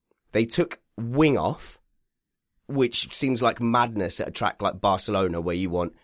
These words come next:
downforce, downforce, downforce. And they actually ended up with a, a slower time on the soft tyre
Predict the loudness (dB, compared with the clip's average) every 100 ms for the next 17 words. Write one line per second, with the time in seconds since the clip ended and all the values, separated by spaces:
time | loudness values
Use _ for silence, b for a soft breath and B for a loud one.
0 | b -2 0 0 -4 -6 -4 -4 -4 -4
1 | -6 -2 0 -2 -4 -10 -10 -12 _ b
2 | b b b -2 2 0 0 -2 -4 -8
3 | -4 -2 -2 -2 -2 -2 -6 -6 -8 -10
4 | -8 -6 -4 0 2 2 0 -4 -6 -6
5 | -10 _ -6 -4 -2 -4 0 0 0 -6
6 | -10 -4 -4